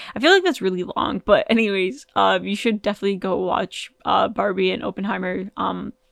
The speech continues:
because you should. Um, you should definitely, like, support these,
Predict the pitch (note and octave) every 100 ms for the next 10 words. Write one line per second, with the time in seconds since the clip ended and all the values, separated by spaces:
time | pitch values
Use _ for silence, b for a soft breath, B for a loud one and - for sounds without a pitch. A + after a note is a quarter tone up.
0 | _ _ _ _ _ _ - - G3 A3+
1 | G#3 - G3+ - E4 - - B B B
2 | B _ A3+ A3 G3 G3 G3 C4+ D#4+ _
3 | _ _ _ _ _ _ - F#3+ G3+ F3+
4 | G3 G3 F#3 F3+ - F#3 - G3 F#3+ -
5 | - F#3+ F#3 - -